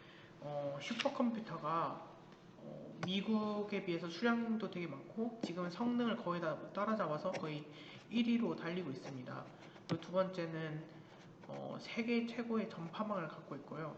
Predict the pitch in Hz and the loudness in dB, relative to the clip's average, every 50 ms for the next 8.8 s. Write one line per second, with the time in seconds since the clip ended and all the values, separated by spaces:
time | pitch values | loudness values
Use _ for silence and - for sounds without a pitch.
0 | - - - - - - - - - - 208 208 208 208 - 185 180 180 175 175 | -10 -14 -16 -18 -18 -18 -16 -12 -6 -4 -2 -2 -2 -2 -2 -2 -2 0 -2 -2
1 | 165 151 151 - - - - - - - 147 147 147 - 190 214 233 233 233 233 | -2 -4 -8 -10 -12 -14 -16 -14 -8 -6 -4 -4 -2 0 2 4 6 6 6 6
2 | 226 220 214 - 185 180 180 170 160 156 165 160 165 156 151 143 147 147 147 143 | 6 4 4 2 0 0 2 0 0 0 -2 -2 -2 -2 -2 -4 -4 -2 -2 -2
3 | 139 135 135 - - - - 233 - - - 180 170 180 175 160 143 139 - - | -2 -2 -4 -6 -6 -4 -2 -2 -2 2 2 2 4 4 2 2 0 0 0 2
4 | 226 226 226 220 - 147 139 147 156 - - - 170 160 - - 143 - - 139 | 2 4 4 4 2 2 -2 -4 -6 -6 -4 -2 -2 -2 -2 -4 -4 -4 -4 -8
5 | 135 - - - 139 139 135 135 - - - - - - - - - - - - | -8 -8 -8 -4 -4 -2 -4 -4 -6 -10 -14 -16 -16 -16 -16 -16 -16 -18 -12 -6
6 | - 220 220 220 208 196 180 160 160 165 190 202 202 - 202 196 190 190 185 180 | -2 0 0 2 4 4 4 4 2 2 4 4 4 2 0 0 0 0 0 2
7 | 185 214 214 208 202 175 170 170 170 160 143 143 151 151 151 147 143 139 135 131 | 2 0 0 0 -2 -2 -2 -4 -4 -4 -4 -4 -4 -2 -2 -2 -4 -4 -4 -6
8 | 143 151 160 165 - 175 - - - 175 180 175 156 147 - | -4 -2 -2 -2 -4 -6 -8 -6 -4 -2 -2 0 -2 -2 -4